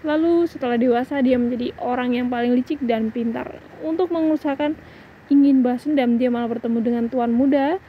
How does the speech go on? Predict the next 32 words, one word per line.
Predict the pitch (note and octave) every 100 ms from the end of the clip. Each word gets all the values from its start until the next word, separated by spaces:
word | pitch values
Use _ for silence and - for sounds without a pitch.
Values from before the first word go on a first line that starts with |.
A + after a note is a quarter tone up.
| - -
dan | - B3+ A#3+
mereka | B3 B3 A#3+
bekerja | A#3 A#3+ B3+ B3
sama | B3 B3+
untuk | C4+ C#4+ C4+ C4+ -
menikah. | A#3+ A#3 - - -
Tapi | C#4+ B3+ C#4+ - A#3 B3
lama-lama | C#4 D4 C#4+ C#4+ D#4 - - - - - - - - -
akhirnya | C#4 B3+ D4 C#4 C#4+ C#4
mereka | B3+ A#3 - B3
pun | - D4+ C4+
jatuh | B3+ A#3+ B3
cinta | - B3+ B3+
satu | B3+ E4 D#4+
sama | D4+ - A#3 A3+ A3
lain. | A3 - D4 - - - -
Dan | B3 C4+ D4+ B3+
balas | C4
dendamnya | A#3+ A#3 A#3+ B3
akankah | - - A#3 A#3+ A3+
berakhir? | A#3+ A#3+ D#4 G4
Kamu | A#3 B3
tertarik? | C4 B3 A3+ A3+ C4
Kamu | C4+ C4+
bisa | C4
nonton | A#3+ A#3 C4+ C4
di | A#3+ -
aplikasi | G#3+ G#3+ B3 A3 C4 A3+
dari | A3+ A#3+
Youku | A#3 A3+ C#4
ya, | B3+
guys. | A3+ C4 F4+